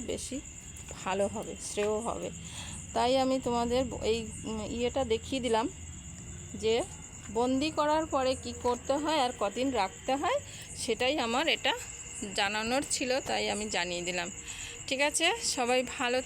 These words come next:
থাকবে, সুস্থ থাকবে। আর এরকম, এরকম ফল ফুল যদি পেতে চাও, তাহলে তোমরাও আমার মতো এরকম পাঁচমিশালি বাগান তৈরি করো। শুধু ড্রাগন বানালাম তাহলে তো হবে না, আঙুর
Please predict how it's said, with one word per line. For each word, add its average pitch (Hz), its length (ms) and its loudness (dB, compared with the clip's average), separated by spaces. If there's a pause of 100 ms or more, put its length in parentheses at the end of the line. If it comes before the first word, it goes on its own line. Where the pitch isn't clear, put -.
থাকবে, 262 300 2 (560)
সুস্থ 269 260 0 (200)
থাকবে। 262 300 4 (540)
আর 233 80 4 (140)
এরকম, 269 280 4 (120)
এরকম 269 280 4 (520)
ফল 240 220 4 (120)
ফুল 269 180 2 (140)
যদি 262 180 6 (120)
পেতে 247 240 2 (100)
চাও, 262 200 6 (560)
তাহলে 247 440 4 (200)
তোমরাও 220 380 2 (1040)
আমার 226 300 2
মতো 226 180 -2 (100)
এরকম 226 260 0 (160)
পাঁচমিশালি 220 680 -2 (120)
বাগান 190 300 -2 (160)
তৈরি 196 340 0
করো। 226 220 2 (500)
শুধু 277 200 2 (140)
ড্রাগন 277 380 6 (120)
বানালাম 269 460 6 (160)
তাহলে 262 400 2 (100)
তো 294 60 0 (120)
হবে 233 260 2 (100)
না, 240 80 2 (500)
আঙুর 233 240 2